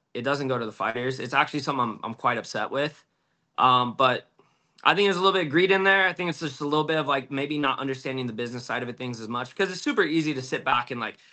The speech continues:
tear apart a business from the outside. Like, people do it to me all the time. I'm like, "All right, cool, but, like, you don't understand, like, who needs paid, like, where the money's going, like, how much shit actually costs," you know?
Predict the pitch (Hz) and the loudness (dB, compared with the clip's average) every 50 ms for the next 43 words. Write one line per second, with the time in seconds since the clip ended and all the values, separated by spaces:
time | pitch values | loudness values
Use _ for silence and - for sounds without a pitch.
0 | _ _ _ _ _ _ - 226 208 190 180 - 190 180 160 139 127 135 143 151 | _ _ _ _ _ _ 0 2 2 2 4 4 4 4 4 2 0 0 0 0
1 | 127 131 120 120 - 131 123 113 110 123 131 127 - 120 110 104 117 123 143 180 | -2 -6 -8 -6 -8 -8 -8 -4 -2 -2 -2 -2 -4 -6 -6 -6 -8 -4 -4 -2
2 | 180 190 170 185 170 - 147 147 156 147 139 123 120 143 143 135 107 82 110 110 | -2 0 0 0 -2 -2 -6 -4 -2 -2 -2 -2 -2 -2 -2 -2 -2 -6 -8 -8
3 | 117 120 123 131 151 170 165 139 123 - - 170 165 151 135 131 127 123 131 127 | -6 -6 -2 2 4 4 4 2 0 -4 -2 0 0 0 0 0 -2 -2 -4 -4
4 | 120 107 123 143 156 151 170 185 165 120 160 156 135 120 - - 139 139 131 123 | -4 -6 -6 -6 -2 0 2 2 2 2 0 -2 -4 -6 -6 -8 -6 -4 -4 -4
5 | 120 110 87 - - - - 175 185 190 196 196 175 - - 170 156 156 147 151 | -4 -6 -8 -12 -16 -8 -4 -4 -2 0 -2 -2 -4 -4 -4 -2 -2 2 0 0
6 | 151 131 131 120 107 127 139 151 151 156 156 160 160 156 143 127 135 135 135 139 | 0 0 -4 -4 -2 -2 -2 0 0 0 0 0 0 -2 -4 -4 -2 -2 -2 -2
7 | 139 139 127 113 107 - - 135 143 147 135 131 - - 131 117 117 120 - - | -2 -6 -6 -8 -8 -4 -4 -2 -2 -2 -6 -8 -6 -6 -4 -2 -2 -4 -4 -6
8 | 110 92 82 - 120 117 104 - - - - 95 95 95 90 92 117 | -16 -16 -10 -4 -4 -2 -2 -4 -8 -14 -18 -16 -12 -12 -10 -10 -10